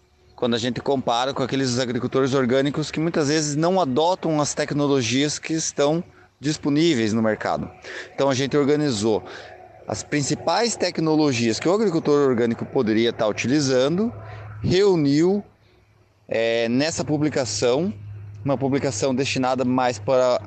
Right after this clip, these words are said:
os, para os agricultores catarinenses, porque o, todo o estudo foi feito em Santa Catarina. Com ele, os agricultores, com esse sistema de produção, os agricultores conseguem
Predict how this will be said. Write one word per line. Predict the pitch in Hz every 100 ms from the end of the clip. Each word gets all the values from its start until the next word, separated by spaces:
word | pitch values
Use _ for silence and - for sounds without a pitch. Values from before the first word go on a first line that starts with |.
| - 123
os, | 123 117 - 101 -
para | 123
os | 113
agricultores | 127 117 113 - 110 -
catarinenses, | 131 139 139 139 160 226 - 123
porque | 120 123 113 - -
o, | 110
todo | 110 - 147 139
o |
estudo | 113 101 131 113
foi | - 117
feito | 117 113 117
em |
Santa | 117 127 135
Catarina. | 139 156 156 202 240 - - - - - - - -
Com | 214 196
ele, | 190 202 202 185
os | 185 196
agricultores, | 185 170 160 131 160 180 151
com | 151
esse | 143
sistema | - - 143
de | 143
produção, | 147 147 139 165
os |
agricultores | 165 160 160 160 160 160 -
conseguem | - 175 156 - 170 165 175